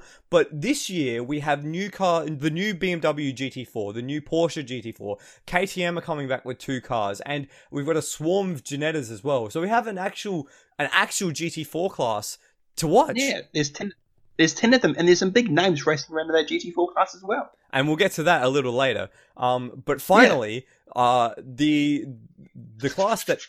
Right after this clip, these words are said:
Speaker 1: I like the most, and this is saying something,
Speaker 2: <laughs>
Speaker 1: the Invitational class. So, okay, I'm not actually kidding here.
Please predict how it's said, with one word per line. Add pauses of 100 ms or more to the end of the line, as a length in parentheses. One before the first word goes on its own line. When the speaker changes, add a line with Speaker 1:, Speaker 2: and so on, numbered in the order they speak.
Speaker 1:
I
like
the
most, (300)
and
this
is
saying
something,
Speaker 2:
<laughs>
Speaker 1:
the
Invitational
class. (440)
So,
okay, (240)
I'm
not
actually
kidding
here.